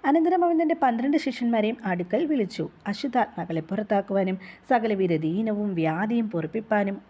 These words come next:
അവർക്ക് അധികാരം കൊടുത്തു. പന്ത്രണ്ട് അപ്പോസ്തലന്മാരുടെ പേരാവിത്. ഒന്നാമൻ പത്രോസ് എന്നു പേരുള്ള ശിമോൻ, അവന്റെ സഹോദരൻ അന്ത്രയാസ്, സെബദിയുടെ മകൻ യാക്കോബ്, അവന്റെ സഹോദരൻ യോഹന്നാൻ, ഫിലിപ്പോസ്, ബർത്തലോമായി, തോമസ്,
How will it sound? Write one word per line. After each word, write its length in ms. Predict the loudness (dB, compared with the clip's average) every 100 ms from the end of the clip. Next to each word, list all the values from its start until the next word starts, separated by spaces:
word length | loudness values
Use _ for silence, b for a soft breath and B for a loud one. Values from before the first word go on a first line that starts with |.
| -6
അവർക്ക് 260 | -6 -4 -4
അധികാരം 340 | 0 0 0 -2
കൊടുത്തു. 260 | -4 -6 -18 B B B -2
പന്ത്രണ്ട് 460 | 0 2 2 2 -2 -4 -6
അപ്പോസ്തലന്മാരുടെ 920 | -2 -6 0 2 4 2 0 -2 -4 -4
പേരാവിത്. 560 | 0 2 0 -2 -4 -6 B B _
ഒന്നാമൻ 340 | 2 4 4 2
പത്രോസ് 440 | 0 0 2 2 2
എന്നു 120 | 0 2
പേരുള്ള 300 | 2 2 -2
ശിമോൻ, 340 | -4 -4 -2 -4 B B -2
അവന്റെ 220 | 2 2 2
സഹോദരൻ 440 | 0 2 2 2 -2 -4 -2
അന്ത്രയാസ്, 600 | 0 0 0 0 -2 -6 B B 0
സെബദിയുടെ 400 | 2 2 2 2
മകൻ 180 | 2 0 0 -2
യാക്കോബ്, 460 | -2 -2 -2 2 0 B B 0
അവന്റെ 220 | 2 2 2
സഹോദരൻ 360 | 2 2 0 -2 -2
യോഹന്നാൻ, 460 | 0 -2 -2 -2 -4 B B _
ഫിലിപ്പോസ്, 580 | 0 2 2 0 0 -2 -14 -6
ബർത്തലോമായി, 680 | -4 -2 2 2 0 -2 -4 -6 -2 0
തോമസ്, 600 | 0 0 -2 -2 -4